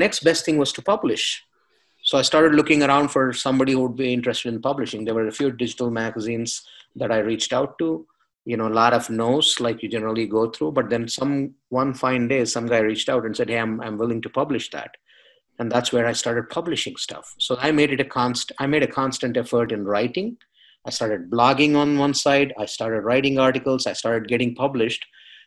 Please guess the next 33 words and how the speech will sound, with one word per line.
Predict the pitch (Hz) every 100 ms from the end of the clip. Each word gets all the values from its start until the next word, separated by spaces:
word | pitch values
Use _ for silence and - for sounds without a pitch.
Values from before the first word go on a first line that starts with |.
| _ _
And | 135 127
before | 131 131 208 226
you | 170 165
knew, | 151 196 139 123 156 _ _ _ _ _ _ _ -
you | 143
know, | 143
when | 135
you | 139
have | 160 165
about | 135 131
half | 139 135
a |
dozen | 131 135
articles | 131 151 170 120 123
out | 113 107
there, | 123 127 123 -
you | 131
know, | 123 123
you | 120 123 143
are | 135
the | 127
next | 120 127 - -
expert | 139 - - 82 - - -
<laughs> | - - 117
in | 123 120
the |
field. | 117 135 117 95 - - - - - 139
You | 135
know, | 135
that's | 135 -
how | 143
things | 135 151 139
work. | 151 135 -